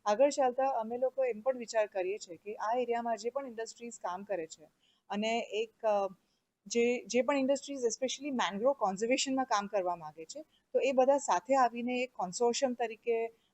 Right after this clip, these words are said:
આપણે એક કન્સોર્શિયમ ક્રિએટ કરીએ અને સાથે મળીને કામ કરીએ. તો આ જ અમારો આજે મેઇન હેતુ છે કે આપણે એક કન્સોર્શિયમ,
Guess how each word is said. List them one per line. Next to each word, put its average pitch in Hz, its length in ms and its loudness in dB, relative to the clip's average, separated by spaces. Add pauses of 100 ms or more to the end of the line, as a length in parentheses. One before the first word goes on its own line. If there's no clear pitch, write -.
આપણે 214 260 0
એક 220 120 -2 (200)
કન્સોર્શિયમ 220 480 2
ક્રિએટ 196 400 0
કરીએ 185 240 -8 (320)
અને 277 140 2
સાથે 285 340 4
મળીને 190 340 -2
કામ 147 240 -14
કરીએ. - 320 -20 (380)
તો 269 120 8
આ 247 280 8
જ 262 80 2
અમારો 233 360 2
આજે 202 260 -6
મેઇન 208 320 -10 (100)
હેતુ 208 220 -8
છે 233 240 -2
કે 196 240 -8
આપણે 196 260 -6
એક 196 120 -10 (340)
કન્સોર્શિયમ, 196 520 -6